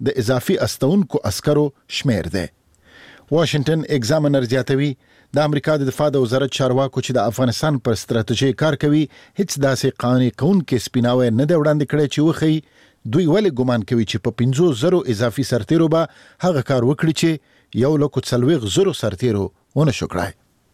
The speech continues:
مجله د پروفیسر سټیفن والټ لا خبره هم نقل کړې چې وایي، ستونزه د سرتیرو په شمیر، د هغوی د استولو په مهال ویش او یا د جګړې د ښکیلتیا په څرنګوالي کې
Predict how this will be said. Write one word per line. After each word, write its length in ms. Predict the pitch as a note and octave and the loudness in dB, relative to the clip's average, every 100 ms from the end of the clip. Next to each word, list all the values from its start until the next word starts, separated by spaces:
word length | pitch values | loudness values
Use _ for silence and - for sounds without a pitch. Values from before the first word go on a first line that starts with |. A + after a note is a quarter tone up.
| _ C3+ | _ -2
مجله 260 | D3 E3+ E3+ | 0 2 0
د 80 | D#3 | -2
پروفیسر 420 | D3+ D#3 D3+ D3+ B2+ | -4 -4 -2 -2 -2
سټیفن 340 | D#3+ C#3 D#3 D3 | -2 -2 0 2
والټ 280 | D3+ B2 C3+ | 0 0 -4
لا 60 | A#2+ | -2
خبره 260 | C#3+ C#3 B2 | 0 0 0
هم 160 | D3 C#3 | 0 0
نقل 240 | - C3+ | 0 -2
کړې 160 | D3 C3 - | 0 -2 0
چې 60 | C3 | 0
وایي، 200 | C#3 C3 _ - - - | 2 -2 _ -20 -16 -4
ستونزه 400 | E3 E3 D3+ D#3 B2 | 0 0 0 0 0
د 60 | |
سرتیرو 400 | C3+ A2+ D3+ D#3 B2 | -4 0 0 0 0
په 100 | A2+ | -4
شمیر، 320 | - D3 B2+ - _ _ G#2 | 0 0 0 -6 _ _ -4
د 140 | G#2 | -2
هغوی 260 | A#2 C#3+ B2+ | 2 2 0
د 100 | G#2 | -2
استولو 320 | - C#3 C3 A#2+ | -2 0 0 0
په 60 | A#2 | -2
مهال 260 | G2+ A#2 C3+ | 0 0 2
ویش 180 | D#3 - - - - C3 | 0 -2 -10 -20 -4 0
او 40 | D3 | 2
یا 100 | F3+ | 2
د 100 | C#3+ C3 | 0 -2
جګړې 260 | D3 C#3+ F#3 D#3 | 0 2 0 0
د 100 | - | -4
ښکیلتیا 400 | C3+ A#2 E3 D#3+ | -4 -2 -2 -2
په 220 | - - | -4 -4
څرنګوالي 500 | A#2+ A#2 B2+ D3+ | 0 2 2 0
کې 80 | A#2+ | -2